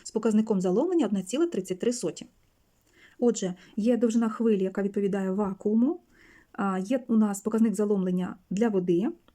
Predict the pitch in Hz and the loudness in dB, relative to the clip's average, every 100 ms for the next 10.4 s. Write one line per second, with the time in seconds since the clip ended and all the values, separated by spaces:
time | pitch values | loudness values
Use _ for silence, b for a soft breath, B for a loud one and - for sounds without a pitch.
0 | - 226 254 208 202 220 220 180 214 214 | -8 -2 0 0 2 0 0 -2 -2 -2
1 | 247 240 202 180 - - 214 185 185 208 | -2 0 -2 -2 -6 0 2 2 0 0
2 | 190 175 175 214 233 240 233 - 254 277 | -2 -4 -2 2 2 2 -2 -6 -4 -2
3 | 196 - 220 214 180 185 185 240 B 202 | -2 0 2 2 0 0 -2 -2 B 0
4 | 247 285 277 - 190 185 214 247 262 330 | 2 4 2 2 2 4 2 2 2 0
5 | 359 262 415 - - 240 359 339 202 196 | 2 -2 -2 -4 -6 -2 -2 -2 -4 -2
6 | 233 262 262 - _ - 202 180 175 _ | 0 0 -2 -6 _ -4 0 0 -2 _
7 | _ _ _ _ 220 196 175 214 - 330 | _ _ _ _ -10 -8 -6 -6 -2 -4
8 | - 269 349 202 220 180 190 _ - - | -2 -2 -2 -2 -2 -2 -10 _ -20 -20
9 | b b b 330 370 262 226 254 277 - | b b b 0 2 2 2 0 -2 0
10 | 214 - 165 | 0 0 -6